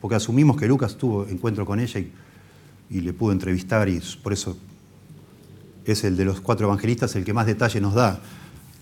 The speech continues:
de la infancia de Jesús. Él decide registrar este evento, porque este evento justamente refleja eso,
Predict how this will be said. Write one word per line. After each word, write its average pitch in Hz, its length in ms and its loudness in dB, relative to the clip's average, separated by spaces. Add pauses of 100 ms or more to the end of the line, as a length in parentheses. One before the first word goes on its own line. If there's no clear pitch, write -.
de 92 120 -4
la 90 220 -4
infancia 104 480 0
de 90 80 -4
Jesús. 98 500 -8 (200)
Él 160 160 0
decide 135 580 2 (1000)
registrar 113 520 -2
este 110 280 -2
evento, 90 480 -4 (720)
porque 101 180 -2
este 139 200 0
evento 135 520 2 (300)
justamente 123 560 0
refleja 104 640 -2
eso, 117 420 -6